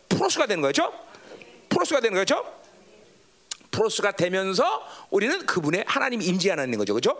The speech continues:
어, 그, 그러니까 푸-, 그러니까 in with in이 되는 거야. 무슨 말이죠? 교제가 될 때 여러분이 내주하는 성령님을 통해서 하나님과 프로스하고 또 예수님과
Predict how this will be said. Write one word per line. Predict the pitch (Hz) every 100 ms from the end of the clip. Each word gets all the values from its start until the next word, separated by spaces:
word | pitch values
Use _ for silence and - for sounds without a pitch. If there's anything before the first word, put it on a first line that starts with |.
| - - - - -
어, | 254 - - -
그, | 262
그러니까 | 220 285 262 202 - - - -
푸-, | - 381
그러니까 | - - - - - - - - _ _ -
in | 311 392 466 466 - - _ _ _ _ _ _ _ _ _ _ 175
with | 262 262 440 - - -
in이 | 330 294
되는 | 185
거야. | 135 98 - - - - - - _ _ _
무슨 | - 214
말이죠? | 277 190 139 101 - - -
교제가 | 233 294 339 320 311
될 | 302 294
때 | 302 175 113
여러분이 | 226 285 320 339 349 - - - -
내주하는 | 139 226 330 320 311 196 311 330 349
성령님을 | 330 294 330 330 320 330
통해서 | 330 311 320
하나님과 | 320 339 330 311 339 330 - - - - - - _ -
프로스하고 | 370 - 233 131 104
또 | - 208 - - -
예수님과 | 160 - 320 320 320 349 359